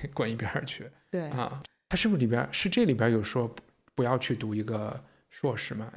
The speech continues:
Speaker 2: 对，对，
Speaker 1: M F A。
Speaker 2: 对，硕士。
Speaker 1: <laughs> 我觉得这，这条也挺逗的啊。
Speaker 2: 对。
Speaker 1: 就是，啊，我觉得年轻人总会觉得更多的学位，更多的这一类的认可，可以给他打开更多的门、更多的机会。我觉得这个，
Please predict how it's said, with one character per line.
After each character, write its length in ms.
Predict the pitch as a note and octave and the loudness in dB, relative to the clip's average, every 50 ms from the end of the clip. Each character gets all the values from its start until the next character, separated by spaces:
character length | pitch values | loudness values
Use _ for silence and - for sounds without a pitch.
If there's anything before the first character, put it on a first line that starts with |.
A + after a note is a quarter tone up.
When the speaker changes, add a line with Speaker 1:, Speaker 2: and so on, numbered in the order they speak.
| - | -4
Speaker 2:
对， 160 | - F#3 D#3+ D3 | -2 0 0 2
对， 120 | D3 D#3 | 2 0
Speaker 1:
M 80 | C#3 A2 | 0 0
F 60 | B2+ | 0
A。 40 | A#2 | -2
Speaker 2:
对， 60 | C#3+ | -2
硕 260 | - - C#3 C3 B2+ | 0 2 4 4 4
士。 80 | - F#3+ | 4 4
Speaker 1:
<laughs> 40 | F#3+ | 4
我 80 | E3 | 6
觉 120 | C3+ C#3 C3+ | 6 6 6
得 120 | B2+ C#3+ | 4 4
这， 220 | C#3 D#3+ G3+ E3+ D3 | 6 6 4 4 6
这 180 | C#3 F#3+ D#3+ | 6 4 4
条 220 | C#3+ - B2+ A#2+ A2+ | 6 6 6 6 6
也 80 | G#2+ | 4
挺 240 | G#2+ - - A#2 G#2 | 2 0 -2 -2 0
逗 200 | - A#2+ G#2+ A#2 | 0 0 0 -2
的 100 | A#2+ - | -4 -6
啊。 180 | - - C3+ C3+ | -8 -6 -4 -2
Speaker 2:
对。 200 | - D3 A#2 - - - - - - - _ _ | -2 -2 -2 -4 -6 -10 -14 -18 -20 -20 _ _
Speaker 1:
就 160 | - - D3 C3 | -6 -4 -4 -2
是， 240 | C3+ C#3+ C3 A#2+ C#3 - - - _ _ _ _ - - - _ _ _ _ _ _ | -2 -2 -2 -4 -6 -10 -16 -20 _ _ _ _ -20 -20 -20 _ _ _ _ _ _
啊， 180 | - B2 A#2 A#2 | -4 -2 -2 0
我 100 | A#2+ B2+ | 0 0
觉 120 | A#2 B2+ | 0 2
得 100 | B2+ C#3+ | 4 6
年 220 | C#3 C#3 B2 A#2 B2+ | 6 8 6 6 4
轻 240 | - - D3 D3+ | 2 0 0 0
人 220 | D#3 C3 A#2 A#2 B2 | 0 0 0 0 0
总 220 | - - A2+ G#2+ | 0 0 0 0
会 160 | G#2+ - C#3 | 2 2 0
觉 180 | - - A#2 A2 | 2 2 0 2
得 200 | A#2 B2 A#2+ A2 - - - - | 2 2 2 0 -2 -8 -16 -8
更 200 | - - C#3+ B2 | -2 0 0 2
多 120 | A#2 C3 C3 | 2 2 2
的 120 | B2+ C3 | 2 2
学 280 | A#2+ - - A#2+ G#2+ G#2+ | 0 0 -2 -2 -2 0
位， 260 | G#2+ A#2+ C3 B2 A#2 | 0 0 0 0 0
更 220 | A2+ - C3+ B2 | 0 0 0 0
多 180 | A#2 B2 A#2+ B2 | 0 0 0 0
的 260 | A#2+ B2+ A#2 A2+ A2 A2 - | 0 0 0 -2 -2 -4 -4
这 120 | - E3+ E3+ | -2 0 0
一 100 | C#3 B2 | 0 0
类 200 | A#2 A#2+ A#2 A2 | 2 0 0 0
的 120 | A2 A2 | 0 0
认 240 | A2 A#2+ A#2 A2 G#2+ | 0 0 0 0 -2
可， 340 | - - - - - - C#3+ | -4 -6 -8 -10 -10 -12 -14
可 140 | - - - | -6 -4 -2
以 80 | A#2 A#2 | -2 -2
给 160 | A#2 - G#2+ | -2 -4 -4
他 160 | - - - | -4 -4 -2
打 180 | - - G#2+ - | -2 0 -2 -2
开 180 | - - - A#2 | -4 -6 -8 -6
更 180 | A2+ B2+ A#2+ A2+ | -6 -4 -4 -4
多 120 | A2+ B2 | -4 -6
的 100 | A#2+ A#2+ A2+ | -6 -6 -8
门、 240 | G#2+ G#2 G2+ G2+ G#2+ B2 C3+ | -8 -10 -10 -12 -14 -8 -4
更 140 | - D3 C3+ | -2 0 0
多 100 | C3 C3+ | 0 0
的 80 | B2 | -2
机 220 | C#3 - - D#3 E3 | -2 -4 -4 -4 -2
会。 260 | E3 - D3+ - - - - - - - - _ | -2 0 -2 -2 -2 -6 -12 -18 -20 -20 -14 _
我 120 | - A#2+ | -2 0
觉 120 | A2 A#2 A#2 | 0 2 2
得 100 | C3 D3 | 0 0
这 140 | C#3 - F#3 | 0 -2 -2
个， 240 | E3 D3 C3+ B2 | 0 0 0 0